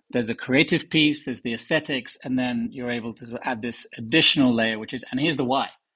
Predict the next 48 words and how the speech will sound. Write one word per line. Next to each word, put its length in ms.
Here's 240
how 400
that 260
works, 480
here's 200
how 240
that 180
functions, 580
right? 180
Which 180
is, 100
in 80
a 40
sense, 360
kind 120
of 60
explaining 840
what 160
you 100
might 300
intuitively 720
sense 420
once 220
you 60
eventually 360
get 140
into 280
the, 280
the 80
space 420
that 80
you've 160
designed. 480
But 140
for 100
the 80
developer 560
who's 220
having 300
to 380
essentially 520
buy 240
into 420
the 100
vision 380
of 140
that 240
concept 480